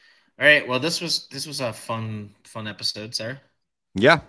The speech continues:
Speaker 2: Yeah. I hope, uh, I hope it's helpful. Um, I would also just say regarding mental health, like, don't disregard the need to take care of yourself physically. Eat well, get exercise, and, and try and find good sleep. Uh,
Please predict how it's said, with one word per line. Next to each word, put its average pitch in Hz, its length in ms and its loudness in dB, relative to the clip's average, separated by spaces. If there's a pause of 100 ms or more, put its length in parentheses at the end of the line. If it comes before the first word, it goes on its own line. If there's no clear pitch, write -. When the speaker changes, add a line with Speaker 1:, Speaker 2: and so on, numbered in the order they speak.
(240)
Speaker 2:
Yeah. 123 160 4
I 95 80 8
hope, 107 260 6
uh, 104 180 4
I 92 60 -2
hope 101 160 4
it's 107 140 0
helpful. 110 500 2
Um, 90 500 0 (880)
I 107 120 4
would 107 120 8
also 110 300 4
just 95 240 0
say 95 300 2
regarding 87 560 -2
mental 85 320 -6
health, 78 340 -6 (140)
like, 69 260 -10
don't 78 380 -6
disregard 73 760 -8
the 71 80 -10
need 71 320 -10
to - 80 -18
take 73 240 -10
care 69 200 -6
of 65 60 -10
yourself 69 360 -8
physically. 90 640 -6 (640)
Eat 95 200 0
well, 82 600 -2 (160)
get 78 160 0
exercise, 67 800 -6
and, 69 220 -10
and 69 120 -14
try 71 260 -6
and 67 160 -14
find 69 260 -8
good 69 160 -10
sleep. 64 420 -10 (140)
Uh, 67 260 -10